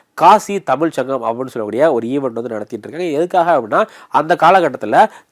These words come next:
தமிழகத்துக்கும் காசி, தமிழகத்துக்கும் காசி அப்படிங்கிறது வாரணாசி கிட்ட இருக்கு. க-, தமிழகத்துக்கும் வாரணாசிக்கும் இடையில ஒரு நல்ல, அஹ், ரிலேஷன்ஷிப் இருந்ததுக்காக என்ன பண்றாங்க, அதை போற்றும் விதமா ஒவ்வொரு ஆண்டும் வந்து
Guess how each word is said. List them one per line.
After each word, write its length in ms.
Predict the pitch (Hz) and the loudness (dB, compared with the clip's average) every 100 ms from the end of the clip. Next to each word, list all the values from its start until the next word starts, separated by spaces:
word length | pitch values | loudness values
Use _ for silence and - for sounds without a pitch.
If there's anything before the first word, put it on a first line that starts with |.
| - | 2
தமிழகத்துக்கும் 800 | 175 202 170 131 131 185 196 156 | 4 4 2 0 -4 -4 -4 2
காசி, 400 | 135 156 - - | 2 2 0 -8
தமிழகத்துக்கும் 720 | 123 147 139 123 120 147 185 | -4 0 0 0 -4 -4 -4
காசி 380 | 139 143 147 143 | 0 0 0 -4
அப்படிங்கிறது 240 | 123 156 | -2 -2
வாரணாசி 400 | 131 143 143 131 | 2 2 0 -8
கிட்ட 140 | 113 104 | -10 -8
இருக்கு. 180 | 123 165 | -4 -4
க-, 140 | 120 | -2
தமிழகத்துக்கும் 680 | 117 131 151 120 143 170 135 | -2 -2 -2 -2 -4 -8 -2
வாரணாசிக்கும் 640 | 135 156 147 139 139 135 | 0 2 0 -6 -10 -8
இடையில 340 | 113 107 135 208 - - | -8 -2 0 0 -2 -10
ஒரு 200 | 117 127 | -2 0
நல்ல, 460 | 127 147 151 165 170 | 0 0 4 6 4
அஹ், 160 | 127 123 | 2 -2
ரிலேஷன்ஷிப் 460 | 143 156 139 120 117 | -2 -2 -6 -12 -10
இருந்ததுக்காக 500 | 113 113 113 107 107 | -8 -6 -6 -4 -4
என்ன 180 | 135 135 | -4 -6
பண்றாங்க, 380 | 123 113 95 - - - | -6 -6 -8 -12 -20 -6
அதை 180 | 120 - | -2 0
போற்றும் 300 | 160 156 139 | 0 0 -2
விதமா 380 | 113 107 143 175 | -4 -4 -2 0
ஒவ்வொரு 340 | 131 135 147 | -2 -2 0
ஆண்டும் 260 | 123 117 131 | -2 -4 -8
வந்து 340 | 110 127 208 | -6 -2 -2